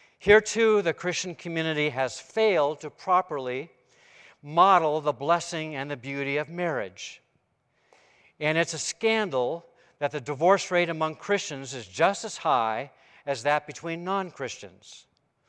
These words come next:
If we are concerned about marriage in our culture, then, if we are married, we must look to the health of our own marriages. I mean, would that all of our marriages would be shining examples of what true marriage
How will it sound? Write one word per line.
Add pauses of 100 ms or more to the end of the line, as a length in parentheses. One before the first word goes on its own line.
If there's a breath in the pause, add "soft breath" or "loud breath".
(640 soft breath)
If
we
are
concerned
about
marriage
in
our
culture,
then,
if (220)
we
are
married, (800 soft breath)
we
must
look
to
the
health
of
our
own
marriages. (920 soft breath)
I
mean,
would
that
all
of
our
marriages
would
be
shining
examples (640 soft breath)
of
what
true (100)
marriage